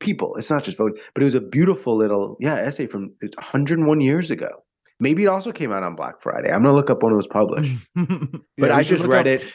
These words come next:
Speaker 2: stuff that happened on Black Friday before Black Friday was a thing.
Speaker 1: Right, 'cause I was reading Lapham's Quarterly, uh, from, like, two years ago, 'cause the name of that issue is Democracy.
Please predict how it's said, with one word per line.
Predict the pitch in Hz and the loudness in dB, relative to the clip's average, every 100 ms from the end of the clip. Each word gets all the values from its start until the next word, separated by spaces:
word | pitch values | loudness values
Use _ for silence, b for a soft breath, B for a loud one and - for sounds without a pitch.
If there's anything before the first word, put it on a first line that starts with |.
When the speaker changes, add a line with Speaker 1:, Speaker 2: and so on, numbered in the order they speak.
| - | -12
Speaker 2:
stuff | - 139 139 | 0 2 4
that | 160 | 4
happened | 135 147 | 4 4
on | 135 120 | 4 2
Black | 113 117 | 0 -2
Friday | - 107 104 98 | -4 -2 -2 -6
before | 104 104 - 104 98 | -8 -10 -8 -6 -4
Black | 90 85 - | -4 -8 -10
Friday | 90 85 80 | -12 -12 -14
was | - - | -16 -18
a | |
thing. | - 208 | -2 0
Speaker 1:
Right, | 175 | 0
'cause | - 143 | 0 0
I | 143 | 0
was | 127 | -2
reading | 117 147 151 143 117 | -4 -2 0 -2 -2
Lapham's | 117 117 113 - | -2 -4 -8 -8
Quarterly, | - 110 104 101 98 98 95 - _ _ _ _ _ | -4 -2 0 0 -2 -4 -6 -10 _ _ _ _ _
uh, | 87 87 85 82 - _ _ _ _ _ _ _ | -8 -6 -6 -8 -12 _ _ _ _ _ _ _
from, | - 107 95 | -6 -4 -2
like, | 95 - | -4 -4
two | - 123 | -2 0
years | 113 110 | 2 0
ago, | 104 117 - | -2 -4 -4
'cause | - 95 | -8 -8
the | 98 | -6
name | 98 95 | -6 -6
of | 92 | -4
that | 87 90 | -4 -4
issue | 87 - 90 | -6 -8 -8
is | 78 | -8
Democracy. | - 90 87 - - 76 80 | -6 -4 -6 -8 -12 -12 -14